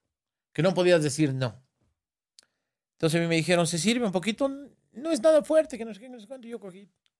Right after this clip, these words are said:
Insisto, no sé qué era, pero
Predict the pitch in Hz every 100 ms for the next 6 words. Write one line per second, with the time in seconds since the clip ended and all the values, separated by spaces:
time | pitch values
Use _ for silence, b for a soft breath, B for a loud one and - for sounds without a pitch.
0 | _ _ _ _ _ _ _ _ _ _
1 | _ _ _ _ _ _ _ - - _
2 | _ - _ _ _ _ _ _ _ _
3 | _ _ 143 139 - 202 202 165 170 175
4 | 170 170 151 151 165 151 156 143 123 113